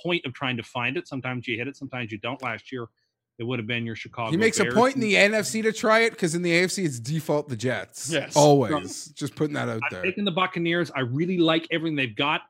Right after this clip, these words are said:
Speaker 1: I think Winston, I mean, this is a put up or shut up year for Winston. He's got to play great if the Buccaneers are gonna keep him around. I think, <sighs> I'm t-, no, I'm not gonna say that, but I think
Speaker 2: Say
Speaker 3: Oh,
Speaker 2: it.
Speaker 3: say
Speaker 2: Say
Speaker 3: it. You
Speaker 2: it.
Speaker 3: gotta say it.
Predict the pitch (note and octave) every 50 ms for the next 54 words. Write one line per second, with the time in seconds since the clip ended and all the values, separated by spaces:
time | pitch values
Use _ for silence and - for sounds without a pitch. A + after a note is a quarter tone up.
0 | - C3 C3 C3 C#3 C#3+ C#3+ - C#3+ D#3+ D3+ - - E3 D3 D3 D#3+ F#3+ F3+ F3
1 | E3+ D#3 C#3 - - E3 D#3 C#3+ B2 - B2 - - D3 C#3 C3+ - C#3 C3+ A#2+
2 | - A#2+ A2 B2+ C3 B2+ - C3 A2+ C3 A#2+ - - C3 C3 - - - - C3
3 | A#2+ A2 - A2+ B2 B2+ C#3+ - _ _ _ _ _ _ _ - C#3 A2+ B2+ G#2+
4 | C3+ C3 C3 - C#3+ C#3 C3+ A#2+ A#2 B2+ A#2+ A2 - - C#3 C3+ - B2 A#2 A#2
5 | A#2+ C3 D3 D#3 - B2 B2+ B2+ A#2+ - D#3 D3+ C#3+ C3+ _ _ _ _ _ _
6 | _ _ _ _ _ _ _ _ _ _ _ - - - - - - - _ _
7 | _ - E3+ E3+ E3 C3+ - - - F3 D#3+ D#3+ D3+ C#3+ C#3 B2+ C3 C3+ C#3 C#3
8 | - - C#3+ C3 A#2+ - B2+ A#2 G#2+ A2 G#2+ B2 - B2+ D3 C#3 C#3 C#3+ C#3 -
9 | F3+ F#3 F#3 F3+ F3+ E3+ A#3 B3 A#3 - - A3 A3+ A3 G3+ A3 G#3+ A3 G#3 G3+
10 | G#3 D#4 D4 C4 - - G#3+ - A#3 A3 F#3 C#3+ A#2 - -